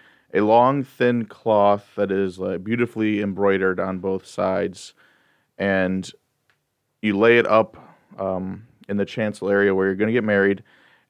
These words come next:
and before you start the marriage vows and all that, you are standing in front of it, and then when you're about to begin, you step onto it. And the tradition goes, whoever steps onto it first is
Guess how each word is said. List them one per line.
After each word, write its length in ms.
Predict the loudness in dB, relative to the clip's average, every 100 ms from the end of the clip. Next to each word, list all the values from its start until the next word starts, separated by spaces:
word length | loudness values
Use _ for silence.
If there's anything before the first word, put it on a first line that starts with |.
| -6
and 360 | -2 -2 -2 -4
before 800 | -8 -2 2 4 4 2 0 -6 _ _
you 120 | -10
start 380 | -4 2 2 2
the 60 | -2
marriage 400 | 2 2 0 -2
vows 420 | -2 0 -2 -4
and 80 | -8
all 160 | -10
that, 320 | -6 -4 -4 -6 _ _ _
you 100 | 0
are 80 | 0
standing 360 | 0 -2 0 -2
in 120 | -4
front 220 | -4 -2
of 100 | 0
it, 80 | 0
and 100 | -2
then 100 | -2
when 120 | -2
you're 100 | -2
about 240 | 0 -2 -2
to 80 |
begin, 480 | -8 -6 -4 -4 -6 -10 _ _ _ _ _
you 140 | -8
step 280 | -2 0 2
onto 440 | 0 0 -4 -8 -10
it. 300 | -14 -20 -20 _ -8
And 460 | -4 -2 -4 -6 -10
the 140 | -12
tradition 540 | -2 2 2 0 -4
goes, 540 | 0 2 4 0 -4 -12 _ _ _ _ 0
whoever 320 | 2 4 2
steps 400 | -2 -4 -4 -4
onto 340 | -6 -6 -6
it 100 | -6
first 580 | -8 _ -4 -4 -8 -16 -6
is 520 | -2 -2 -6 -14